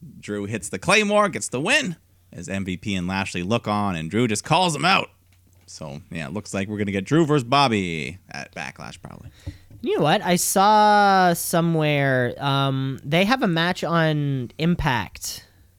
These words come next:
Speaker 2: I guess, or T N A, that's actually supposed to be
Speaker 1: Yeah.
Speaker 2: like a, uh, I saw this on a top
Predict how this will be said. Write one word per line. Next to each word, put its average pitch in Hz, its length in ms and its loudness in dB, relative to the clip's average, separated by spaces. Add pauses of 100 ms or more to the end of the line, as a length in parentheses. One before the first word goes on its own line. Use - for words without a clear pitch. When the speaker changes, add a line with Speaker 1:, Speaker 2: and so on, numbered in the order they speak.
(760)
Speaker 2:
I 123 100 -2
guess, 120 220 0
or 127 160 0
T 156 260 0
N 135 120 0
A, 107 420 0 (120)
that's 127 280 -2
actually 135 420 -2
supposed 131 420 -2
to 131 80 -2
be 127 540 2
Speaker 1:
Yeah. - 80 -6
Speaker 2:
like 117 280 -4
a, 120 180 0
uh, 117 100 0
I 123 100 0
saw 143 220 2
this 143 160 0
on 139 140 2
a 135 160 2
top 143 520 -2